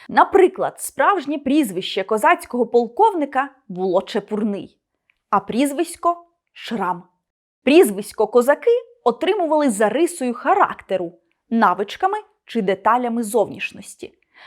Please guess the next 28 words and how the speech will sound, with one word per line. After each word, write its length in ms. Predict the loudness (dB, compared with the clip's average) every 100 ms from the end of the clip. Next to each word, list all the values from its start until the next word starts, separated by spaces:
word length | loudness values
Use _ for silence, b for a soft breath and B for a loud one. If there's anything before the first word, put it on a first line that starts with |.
| B
Оскільки 500 | -4 2 2 2 -2
після 380 | -4 -6 -2 -2
одного 600 | 0 -2 2 2 2 -2
з 80 | -4
боїв 480 | -6 -4 -4 -8 -6
тіло 300 | -2 0 0
козака 480 | -4 -4 -2 -2
було 240 | -2 -2 -6
понівечене 800 | 0 2 2 2 -2 -6 -10 -10
шрамами, 600 | -4 -2 0 0 -2 -6 -12 _ _ _
то 180 | 0 0
назвали 580 | -4 -4 2 2 2
його 480 | -2 -2 -2 -2 -8 _
Шрамом. 720 | -6 -2 0 -2 -4 -14 -20 _ _ _ _
А 100 | -4
дітей 400 | -2 -4 2 2 2 _ -10
у 80 |
ті 140 | -4 -4
часи 360 | -4 -8 -4 -6 -6 b -2
називали 560 | 0 2 2 4 4
за 140 | 2 0
прізвищами 720 | 0 2 2 -2 -4 -4 -4
чи 160 | -6
прізвиськами 640 | -4 -4 -4 -6 -4 -2 0
батьків. 640 | 0 -2 -4 -4 -4 -4 _ _ _ _ _ _
Чий 260 | 4 6 6
то 180 | 2 -8
син? 380 | -10 -14 -14